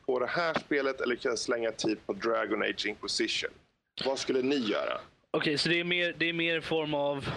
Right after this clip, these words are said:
Speaker 2: eh, har du tid så kan, och gillar
Speaker 1: Ja.
Speaker 2: den här, den här typen av genre så kan du ju spela det såklart, men,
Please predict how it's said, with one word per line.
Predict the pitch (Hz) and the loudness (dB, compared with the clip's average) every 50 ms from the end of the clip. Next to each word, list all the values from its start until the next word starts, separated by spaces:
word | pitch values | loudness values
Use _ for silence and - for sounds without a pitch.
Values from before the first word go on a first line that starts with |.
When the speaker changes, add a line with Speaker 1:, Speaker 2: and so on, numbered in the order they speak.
| - - - | -6 -4 -2
Speaker 2:
eh, | 165 139 139 139 139 139 139 139 120 - - _ _ | 0 0 2 2 2 0 0 -2 -4 -8 -12 _ _
har | - - 180 185 185 180 | -2 0 0 2 2 2
du | 160 170 | 0 -2
tid | - - 190 160 147 135 | 0 0 0 2 0 0
så | - - 143 | -2 -4 -2
kan, | - 151 139 139 | 0 0 0 0
och | 135 139 147 143 143 | 0 2 2 2 2
gillar | 143 147 147 143 143 147 139 139 156 143 | 0 0 -2 -2 0 0 2 2 2 2
Speaker 1:
Ja. | 131 | 2
Speaker 2:
den | 131 131 | 0 0
här, | 139 139 135 131 - - - | 0 0 0 -2 -2 -2 -2
den | 147 143 139 | -2 0 0
här | 143 135 120 | 0 0 0
typen | - - 131 - - 123 | 0 -2 -2 -2 -2 -2
av | 123 117 | 0 0
genre | - 180 180 175 175 175 175 170 | 0 0 0 0 0 0 0 0
så | 160 - 160 | 0 -2 -2
kan | - - 147 139 139 | -2 -2 -2 0 0
du | 135 | 0
ju | 127 | 0
spela | 120 - - 139 127 120 131 | 0 0 0 0 0 2 0
det | 135 123 | 0 0
såklart, | - - - - 160 143 135 127 - | -2 -2 -2 0 0 0 0 -2 -2
men, | 139 131 131 - | -2 -2 -2 -2